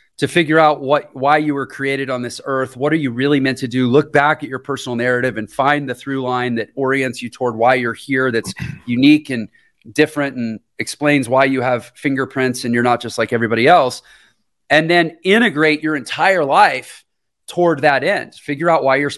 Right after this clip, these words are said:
why you're here, what you're supposed to do, and then integrate all the different aspects of your life. Ultimately, create a systemized way to live. You know, one of the reasons my bio references the fact that I never miss a workout, I play the piano every day,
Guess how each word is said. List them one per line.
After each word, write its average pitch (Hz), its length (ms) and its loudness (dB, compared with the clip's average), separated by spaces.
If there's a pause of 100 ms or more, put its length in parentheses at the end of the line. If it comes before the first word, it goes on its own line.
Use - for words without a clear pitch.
(120)
why 123 180 2
you're 151 160 0
here, 127 180 -2
what 131 100 -2
you're 139 80 -6
supposed - 260 -10
to 120 60 -16
do, 131 200 -4
and 135 120 -2
then 135 200 -2
integrate 160 500 4
all 190 300 6
the 190 100 0
different 143 300 -6
aspects 123 380 -8
of 110 100 -10
your 127 80 -2
life. 254 260 2 (320)
Ultimately, 147 460 0
create 170 540 -2
a 147 40 0
systemized 135 1200 -4 (320)
way 139 220 0
to 147 80 4
live. 156 400 2 (260)
You 160 100 0
know, 160 60 4
one 190 160 4
of 220 40 -2
the 190 80 2
reasons 170 340 -2
my 151 140 0
bio 160 400 2
references 127 580 -10
the 131 80 -12
fact 127 260 -6
that 127 100 -8
I 120 60 -6
never 117 200 -6
miss 151 200 -4
a 165 40 -2
workout, 120 520 0 (400)
I 123 60 -2
play 127 200 0
the 135 100 0
piano 120 440 2
every 117 200 0
day, 113 380 4